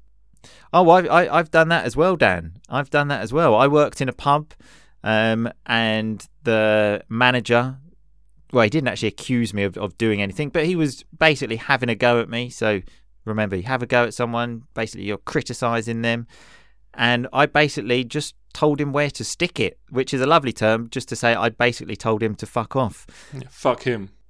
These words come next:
Speaker 1: Yeah, and then I walked out of that pub, got in my car, drove home, and on the way home I thought, "Oh, for fuck's sake, I've left my coat there. What am I gonna do?"
Speaker 2: God.
Speaker 1: <laughs>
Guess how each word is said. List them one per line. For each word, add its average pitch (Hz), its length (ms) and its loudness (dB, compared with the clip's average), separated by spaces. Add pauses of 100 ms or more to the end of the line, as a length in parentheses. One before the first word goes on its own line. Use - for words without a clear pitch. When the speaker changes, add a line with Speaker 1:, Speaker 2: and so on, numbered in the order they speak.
(360)
Speaker 1:
Yeah, 123 260 4 (180)
and 123 240 2
then 127 180 2
I 117 160 0
walked 135 380 2
out 143 160 4
of 120 80 -2
that 123 180 2
pub, 135 300 0 (340)
got 151 160 2
in 127 80 -6
my 131 100 0
car, 131 460 0 (1040)
drove 147 340 6
home, 147 300 2
and 135 160 0
on 151 120 6
the 135 60 2
way 131 200 6
home 139 280 0
I 127 100 0
thought, 120 360 0
"Oh, 120 140 -4
for - 300 -8
fuck's - 480 -8
sake, 117 220 0
I've 107 140 -2
left 113 180 -6
my 110 120 -2
coat 135 400 -2
there. 90 320 -6
What 120 140 -2
am 113 100 -2
I 107 60 -2 (200)
gonna 120 120 0
do?" 127 180 0
Speaker 2:
God. 127 540 -10
Speaker 1:
<laughs> - 120 -10